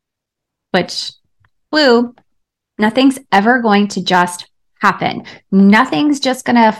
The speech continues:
fall out of the sky. I know, I know this new age woo-woo stuff talks about manifestation and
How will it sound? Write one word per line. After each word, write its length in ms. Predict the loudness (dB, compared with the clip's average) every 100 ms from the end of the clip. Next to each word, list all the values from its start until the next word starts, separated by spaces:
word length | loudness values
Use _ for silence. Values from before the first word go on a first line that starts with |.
| 0
fall 220 | 4 4
out 160 | 4 2
of 80 |
the 80 | -2
sky. 420 | -6 -4 -4 -6 -10 -18 -12 -2
I 180 | 0 2
know, 400 | 4 4 4 4
I 80 | 2
know 320 | 2 2 0
this 220 | -4 -4
new 260 | -2 0 0
age 400 | 0 0 0 -2
woo-woo 340 | 0 0 2 0
stuff 360 | 0 2 2
talks 260 | 0 -2 0
about 240 | -2 -2
manifestation 960 | -2 -2 -2 -4 -4 -4 -2 -2 -2 -2
and 180 | -4